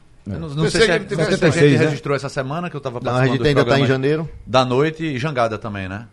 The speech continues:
Speaker 1: Não sei se aqui a gente
Speaker 4: Sim.
Speaker 1: falou.
Speaker 2: Jangada,
Speaker 1: Ah.
Speaker 2: é, foi
Speaker 4: Jangada.
Speaker 2: ponta do esporte.
Speaker 1: Ponto do
Speaker 4: Ponto do
Speaker 1: Esporte,
Speaker 4: Esporte.
Speaker 1: morreu também essa semana.
Speaker 3: Tá
Speaker 2: Veio
Speaker 3: certo.
Speaker 2: do Internacional, se não me engano, era do Internacional.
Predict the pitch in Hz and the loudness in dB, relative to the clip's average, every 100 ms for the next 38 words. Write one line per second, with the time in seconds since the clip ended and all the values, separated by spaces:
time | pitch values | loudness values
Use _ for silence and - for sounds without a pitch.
0 | _ - - 101 107 - 101 107 123 147 | _ -20 -16 -14 -12 -10 -6 -2 0 0
1 | 147 160 165 151 117 85 78 92 107 104 | 2 2 2 0 -6 -10 -12 -10 -10 -10
2 | - 120 107 120 151 143 - - 123 110 | -8 -4 -2 -2 -4 -8 -12 -10 -10 -8
3 | 98 107 104 90 95 98 101 104 101 101 | -6 -6 -4 -6 -4 -6 -6 -8 -10 -10
4 | 98 87 82 87 _ _ - - - 123 | -10 -10 -14 -18 _ _ -20 -20 -10 -4
5 | 139 139 117 127 120 110 92 78 - - | -2 -4 -6 -8 -8 -8 -12 -16 -20 -20
6 | - _ - - - - 110 139 117 123 | -20 _ -20 -20 -20 -18 -14 -10 -8 -8
7 | - 113 98 120 135 131 104 110 104 90 | -8 -8 -6 -8 -8 -10 -12 -14 -12 -12
8 | 101 110 107 87 82 92 98 - 85 | -10 -8 -8 -10 -10 -8 -8 -10 -12